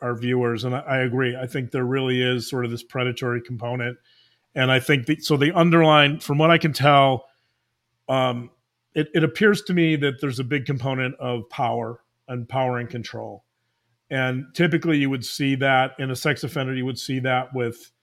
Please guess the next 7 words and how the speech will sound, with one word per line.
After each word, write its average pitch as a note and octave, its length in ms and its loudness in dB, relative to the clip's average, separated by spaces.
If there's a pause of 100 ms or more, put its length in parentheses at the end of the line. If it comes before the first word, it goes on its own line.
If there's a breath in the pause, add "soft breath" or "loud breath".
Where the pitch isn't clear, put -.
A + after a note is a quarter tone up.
(360)
sex C#3+ 260 -4
offenders B2+ 480 -4
that B2 200 -2 (680)
engage C3+ 520 0
in B2 100 -4
assault, A#2+ 580 -4
particularly. A2+ 840 -10